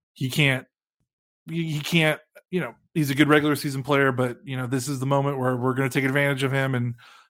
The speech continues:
you know, Luka's gonna pull, you know, have the ball on a string and spread things out. And Gobert, man, he just, he rose to the moment.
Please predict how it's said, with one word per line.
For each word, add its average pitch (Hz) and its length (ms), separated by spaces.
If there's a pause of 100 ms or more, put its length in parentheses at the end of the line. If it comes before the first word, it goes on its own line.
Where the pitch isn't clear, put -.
you 117 120
know, 120 80
Luka's 127 320
gonna 120 400 (920)
pull, 143 280
you 139 120
know, 120 80
have 131 180
the 131 60
ball 135 180
on 135 100
a 131 40
string 131 480
and 120 300
spread 131 280
things 127 200
out. 131 360
And 110 240
Gobert, 117 460
man, 117 280
he 123 220
just, - 560 (260)
he 127 200
rose 131 460
to - 100
the 143 100
moment. 143 420